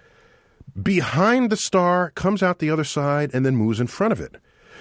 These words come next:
We have planet eclipses in these particular systems. So what you do is take a picture when the s-, planet is to the side of the star. Take another picture when the planet is behind the star. As in one, you have light planet plus star, the other have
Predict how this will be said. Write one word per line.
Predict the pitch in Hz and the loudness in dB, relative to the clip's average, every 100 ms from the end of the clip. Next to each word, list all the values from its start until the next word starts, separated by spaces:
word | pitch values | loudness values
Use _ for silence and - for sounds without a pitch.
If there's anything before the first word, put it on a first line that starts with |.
| - - | -20 -4
We | 143 160 | 0 2
have | 160 170 135 | 2 0 -2
planet | - 170 190 175 | -4 0 2 0
eclipses | 165 - 247 - 127 107 107 - - - - - | -2 -4 -4 -4 -6 -8 -12 -12 -14 -20 -8 -2
in | 110 101 | -2 0
these | 120 127 | -2 -2
particular | - - - 202 - 170 147 | -4 -8 -4 -6 -2 -2 -2
systems. | - 165 - - - - _ _ - - - _ _ - | -4 -6 -8 -12 -14 -20 _ _ -20 -20 -20 _ _ -4
So | |
what | 285 | 0
you | 214 | 2
do | 294 | 4
is | 254 | 2
take | - 196 | 2 0
a | - | 0
picture | 160 175 196 | -2 -2 0
when | 156 131 | 0 0
the | |
s-, | 117 - _ - - | -2 -8 _ -20 -12
planet | - 117 123 | -2 0 0
is | 107 95 | 0 -2
to | - | -6
the | 78 | -6
side | - 95 85 | -4 -2 -2
of | 90 | -2
the | 92 | -4
star. | - 117 175 233 _ _ _ _ _ _ | -4 -4 -6 -12 _ _ _ _ _ _
Take | - 143 | -2 2
another | 131 202 | 2 2
picture | - 165 147 | 0 -2 -2
when | 143 | -2
the | |
planet | 139 101 95 113 | -2 -4 -2 -2
is | |
behind | 120 160 143 247 190 | -2 0 0 0 0
the | |
star. | - 90 - - _ _ _ _ - - _ _ | -2 -6 -8 -14 _ _ _ _ -20 -20 _ _
As | 127 | -2
in | 120 | 0
one, | 104 120 170 | 2 2 2
you | 135 | 2
have | 113 95 | 0 -2
light | 101 101 _ _ - | -2 -2 _ _ -14
planet | - 92 92 | -6 -4 -4
plus | - 170 | -2 -4
star, | - 220 262 285 | -2 -2 0 0
the | 151 | 0
other | 185 185 | 0 0
have | 143 151 151 143 | 0 -2 -2 -6